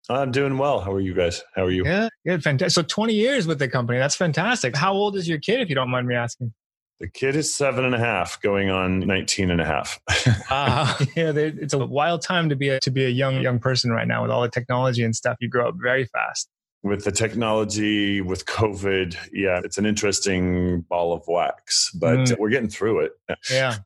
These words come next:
Speaker 2: So
Speaker 1: Mm.
Speaker 2: give everyone listening just a little bit of background on you and your current relationship status. Just if, if we were to meet you at a farmer's market and, uh, we think you're single, when we start talking, what would, uh, what would that background look like?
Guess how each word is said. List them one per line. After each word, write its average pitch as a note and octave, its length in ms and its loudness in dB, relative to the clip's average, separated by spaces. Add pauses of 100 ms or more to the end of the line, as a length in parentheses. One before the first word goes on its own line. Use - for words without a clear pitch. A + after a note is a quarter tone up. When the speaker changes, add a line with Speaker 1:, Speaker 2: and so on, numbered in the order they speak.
(160)
Speaker 2:
So - 360 2
Speaker 1:
Mm. G3 60 2
Speaker 2:
give C4+ 160 2
everyone C4 380 2
listening F#3 340 2
just F3 160 -2
a - 20 -2
little G#3+ 140 2
bit F#3 120 0
of D3+ 80 0
background C#3+ 440 0
on C3+ 260 0
you D3+ 340 2
and D3+ 380 0
your C#3 600 0
current G3 220 -2
relationship C#3+ 500 0
status. A2+ 420 -2
Just - 200 -4
if, A#2+ 180 -4
if B2+ 220 -2
we C#3 100 0
were C#3 140 0
to C3+ 60 0
meet C3+ 240 -2
you D3 80 2
at C3+ 60 2
a C3 40 -4
farmer's C#3 340 -2
market D3+ 420 0
and, B2 440 0
uh, A#2 260 0
we C3 100 0
think B2+ 260 0
you're A#2 60 0
single, F3 460 2 (320)
when C3+ 120 -2
we - 20 2
start B2 240 0
talking, F3 540 0
what D#3 140 -2
would, E3 200 0
uh, E3 260 0
what D#3 160 -2
would E3+ 120 -2
that E3+ 140 0
background C#3 320 0
look A2+ 140 -2
like? A#2 180 0